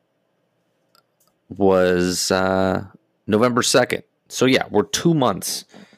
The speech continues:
already past the drama. And the reason I'm bringing this back up is Blizzard, what if, what if we all th-,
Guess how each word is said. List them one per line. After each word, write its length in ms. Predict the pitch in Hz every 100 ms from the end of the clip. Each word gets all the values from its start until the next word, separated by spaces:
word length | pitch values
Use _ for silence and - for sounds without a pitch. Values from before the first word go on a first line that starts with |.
| _ _ -
already 680 | 110 117 113 104 92 92 85 - _ _ _
past 500 | - 101 95 92 -
the 120 | - 82
drama. 680 | 82 82 80 78 73 - - _ - - _ _ _ _ _ -
And 120 | - 110
the 80 |
reason 220 | 131 190 180
I'm 140 | 131
bringing 180 | 120 117
this 160 | 104
back 300 | - 92 85
up 260 | 90 85 - - _ _ _ _ _ _ _ - -
is 180 | 104 95
Blizzard, 720 | 87 127 156 120 95 90 85 - _ _ _ _ _
what 260 | 147 214
if, 360 | 156 120 - - - _ _ _ _ _ _ _ _ _ _
what 180 | 156 160
if 140 | 233
we 100 | 180
all 160 | 127 117
th-, 220 | - -